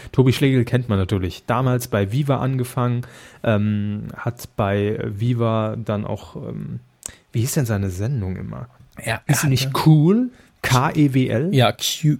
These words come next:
Speaker 2: Q, ja, quasi.
Speaker 1: Q-, K-, Kevel. Ich hab das nie verstanden als Kind, warum die Sendung Kevel heißt, ne?
Speaker 2: Er ist doch gar nicht die Kiewel.
Speaker 1: Andrea Kevel.
Speaker 2: <laughs> Ja.
Speaker 1: Kevel Körper.
Speaker 2: Hätt-, wär schön gewesen, wenn sie die Sendung einfach übernommen hätte und hätte einfach nur
Speaker 1: Kevel Jarrett.
Speaker 2: nur einen Buchstaben dazu gemacht.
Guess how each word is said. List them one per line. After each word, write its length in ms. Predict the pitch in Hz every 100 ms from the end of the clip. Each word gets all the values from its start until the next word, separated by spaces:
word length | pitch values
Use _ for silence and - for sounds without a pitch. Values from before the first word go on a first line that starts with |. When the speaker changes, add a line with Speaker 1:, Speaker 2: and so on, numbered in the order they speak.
| -
Speaker 2:
Q, 460 | - 131 117 101 -
ja, 300 | - 110 110 104 - - 123 -
quasi. 380 | - 104 143 147
Speaker 1:
Q-, 320 | 139 127 156 - - - - -
K-, 140 | - -
Kevel. 440 | - 151 135 110 - -
Ich 160 | 143 127
hab 80 | 180
das 160 | 180
nie 100 | 220
verstanden 440 | 226 202 196 190 110
als 180 | 98
Kind, 220 | - 101 123
warum 140 | 127
die 60 | 127
Sendung 220 | 131 127
Kevel 380 | - 143 104 90
heißt, 340 | 135 - -
ne? 160 | 117 123 - -
Speaker 2:
Er 140 | 139
ist 140 | 160
doch 140 | 208 -
gar 120 | 131
nicht 200 | 117 -
die 60 | 123
Kiewel. 520 | - 127 113 104 98 _ _ _ _ _ _ _ -
Speaker 1:
Andrea 340 | 131 156 156
Kevel. 340 | 143 127 120 110 -
Speaker 2:
<laughs> 140 | -
Ja. 100 | 226 160 - _ _ - - -
Speaker 1:
Kevel 300 | - 147 143
Körper. 340 | 139 120 113
Speaker 2:
Hätt-, 260 | 110 - 143
wär 100 | 156
schön 200 | - 180
gewesen, 260 | 160 147 139
wenn 100 | 139
sie 80 | 139
die 80 |
Sendung 260 | 131 139 143
einfach 200 | 135 131
übernommen 420 | 120 120 127 127
hätte 260 | 127 127 131
und 60 |
hätte 180 | 123 127
einfach 140 | 135 139
nur 80 | 135
Speaker 1:
Kevel 260 | 143 139
Jarrett. 380 | 123 120 107 101
Speaker 2:
nur 120 | 135
einen 160 | 147 147
Buchstaben 500 | 151 147 139 120 117
dazu 300 | 120 - 123
gemacht. 380 | 127 120 123